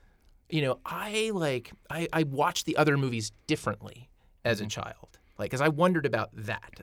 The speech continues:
Speaker 1: I wondered about that baby. That's what stuck in my head. And I think what's great about the Planet of the Apes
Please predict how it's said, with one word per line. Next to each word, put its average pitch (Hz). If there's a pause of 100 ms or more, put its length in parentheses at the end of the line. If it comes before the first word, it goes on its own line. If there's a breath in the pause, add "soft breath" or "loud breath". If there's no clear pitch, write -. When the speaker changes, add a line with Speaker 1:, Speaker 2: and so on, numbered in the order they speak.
Speaker 1:
I 120
wondered 143
about 120
that - (220)
baby. -
That's 135
what -
stuck -
in 123
my 107
head. 107 (320 loud breath)
And 120
I 123
think 208
what's 135
great 120
about 107
the 104
Planet 107
of 101
the 101
Apes -